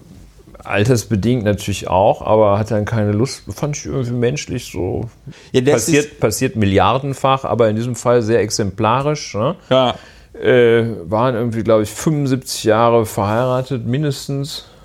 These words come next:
Speaker 1: Äh, das wird, selbst wenn ich jetzt heiraten würde, ist das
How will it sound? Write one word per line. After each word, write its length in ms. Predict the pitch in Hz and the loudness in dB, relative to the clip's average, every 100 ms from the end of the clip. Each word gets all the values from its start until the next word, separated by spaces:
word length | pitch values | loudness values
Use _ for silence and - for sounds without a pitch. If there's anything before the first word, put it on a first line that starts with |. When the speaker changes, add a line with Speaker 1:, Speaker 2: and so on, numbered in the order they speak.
| - - - | -16 -16 -6
Speaker 1:
Äh, 380 | 107 107 110 113 - - - - - - | 0 2 2 -2 -12 -20 -20 -20 -16 -6
das 260 | 104 - | -6 0
wird, 260 | 113 - - | -2 -2 -10
selbst 500 | - - 98 98 107 | -14 -2 0 0 0
wenn 140 | 104 | 0
ich 100 | 104 | 2
jetzt 520 | 110 113 - - - - | 0 0 -4 -6 -6 0
heiraten 460 | 123 123 113 113 | 2 2 0 0
würde, 220 | 113 113 | 0 2
ist 220 | 107 107 | 0 -4
das 100 | - | -6